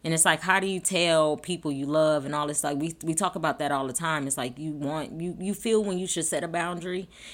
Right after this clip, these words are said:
and you're like, "I should really say something, but, like, that's my uncle or that's my mom or that's my cousin and that's family." And we, we try to do that. And it's like, forget all that. There is a,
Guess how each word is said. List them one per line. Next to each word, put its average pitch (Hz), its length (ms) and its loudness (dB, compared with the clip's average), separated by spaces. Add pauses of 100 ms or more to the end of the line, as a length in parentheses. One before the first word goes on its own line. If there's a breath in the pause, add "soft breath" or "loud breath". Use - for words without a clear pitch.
(120)
and 151 80 -4
you're 151 100 -4
like, 151 200 -4
"I 165 60 0
should 156 200 -6
really 147 220 -4
say 135 240 -4
something, 123 400 -4
but, 123 100 -10
like, 120 200 -6
that's 120 380 0 (640 loud breath)
my 151 200 0
uncle 202 320 0
or 131 380 0
that's 139 260 0
my 151 500 0 (160)
mom 165 720 2
or 139 80 -2
that's 143 280 2
my 160 140 0
cousin 180 420 -2
and 139 640 -4 (180 loud breath)
that's 139 240 0
family." 202 600 2
And 143 120 -2
we, 160 200 -4
we 156 220 -4
try 175 240 4
to 151 100 0
do 170 240 -2
that. 160 180 2
And 151 80 -4
it's 151 120 -6
like, 151 240 -4 (360 loud breath)
forget 294 320 6
all 175 240 10
that. 107 320 -2 (440)
There 208 220 4
is 233 160 4
a, 202 80 4